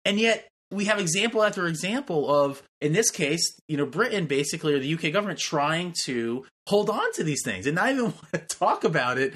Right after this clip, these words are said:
in a meeting. And so I, I can't actually explain that, because I would imagine that if you did a poll of,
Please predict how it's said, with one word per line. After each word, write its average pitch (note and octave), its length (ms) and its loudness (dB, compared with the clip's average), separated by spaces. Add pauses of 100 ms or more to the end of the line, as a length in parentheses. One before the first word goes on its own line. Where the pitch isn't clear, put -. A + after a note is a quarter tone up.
(340)
in G#3 140 4
a G3+ 60 2
meeting. G#3+ 360 2 (140)
And A#3 120 4
so C4 160 2
I, C#4 280 2
I C#4+ 160 2
can't E4 280 0
actually A3+ 320 2
explain B3+ 460 0
that, G2+ 200 -6
because E3 220 0
I F3+ 160 2
would D#4+ 140 0
imagine D#3 680 0 (260)
that F3 120 2
if E3 100 0
you F3 100 0
did G3+ 140 2
a F#3 60 0
poll G3+ 540 2
of, D3+ 140 -4